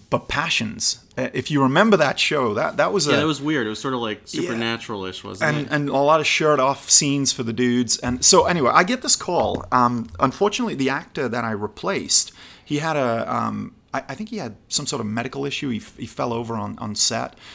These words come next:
Speaker 1: And, uh, they, I got a call Sunday. No, I'm sorry. It was a call on Friday evening at five P M saying, "Can you fill in for, for an actor on Monday morning?"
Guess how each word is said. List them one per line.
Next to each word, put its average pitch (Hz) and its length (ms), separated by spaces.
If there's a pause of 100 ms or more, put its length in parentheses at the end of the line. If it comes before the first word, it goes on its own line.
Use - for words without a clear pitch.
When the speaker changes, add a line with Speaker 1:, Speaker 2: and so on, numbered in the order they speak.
(220)
Speaker 1:
And, 117 280
uh, 110 320 (360)
they, 120 300 (100)
I 143 80
got 220 140
a 220 60
call 117 580 (1300)
Sunday. 196 840 (220)
No, 151 280
I'm 135 120
sorry. 110 440
It 139 80
was 139 120
a 139 40
call 190 280
on 139 180
Friday 175 480
evening 120 560 (400)
at 127 100
five 170 380
P 180 160
M 104 260
saying, 123 460
"Can 147 180
you 202 140
fill 185 280
in 151 200
for, 120 300 (360)
for - 160
an 127 80
actor 113 460 (960)
on 131 240
Monday 147 260
morning?" 113 520